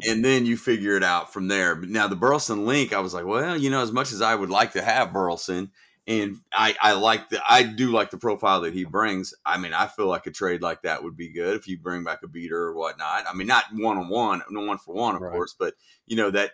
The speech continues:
Speaker 1: that answers a lot of questions for both teams, especially, espe-,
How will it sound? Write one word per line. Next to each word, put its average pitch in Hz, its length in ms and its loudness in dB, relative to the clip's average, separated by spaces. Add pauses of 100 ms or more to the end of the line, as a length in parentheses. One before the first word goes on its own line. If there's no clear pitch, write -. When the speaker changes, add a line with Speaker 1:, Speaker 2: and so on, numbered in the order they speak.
Speaker 1:
that 104 180 2
answers 107 300 -2
a 98 60 -2
lot 98 120 2
of 92 60 -2
questions 101 300 -6
for 90 120 -16
both 87 220 -4
teams, 117 440 -4
especially, 104 460 -6 (100)
espe-, - 220 -8